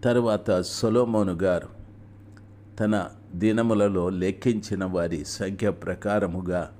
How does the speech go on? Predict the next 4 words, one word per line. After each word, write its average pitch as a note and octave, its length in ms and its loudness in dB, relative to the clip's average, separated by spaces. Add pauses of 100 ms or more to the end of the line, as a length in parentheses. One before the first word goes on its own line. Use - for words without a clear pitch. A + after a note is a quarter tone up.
(960)
అన్య A#2 340 2
జనాంగము G2 960 -2 (680)
బరువులు G#2+ 500 2
మోసేవారుగా, F#2+ 1160 -2